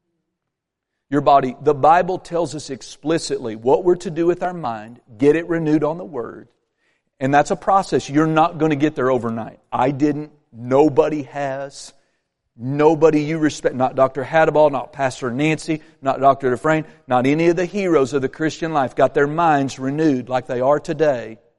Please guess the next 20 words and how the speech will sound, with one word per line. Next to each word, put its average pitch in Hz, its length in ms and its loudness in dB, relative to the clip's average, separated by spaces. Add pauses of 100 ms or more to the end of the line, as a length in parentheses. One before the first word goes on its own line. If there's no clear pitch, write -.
(320)
Amen. 147 520 0 (140)
Overnight. 147 580 2 (1800)
So 127 60 -4
you're 143 180 4
not 165 180 2
gonna 165 140 2
be 165 120 2
spiritual 165 420 0
superwoman 147 640 0
tomorrow 156 400 2
if 127 100 -10
you 143 80 -10
just 139 180 -8
started 139 340 4
today. 147 460 4 (1040)
But 135 200 -2
you 165 80 8
have 127 120 6
to 175 80 4
start. 214 640 0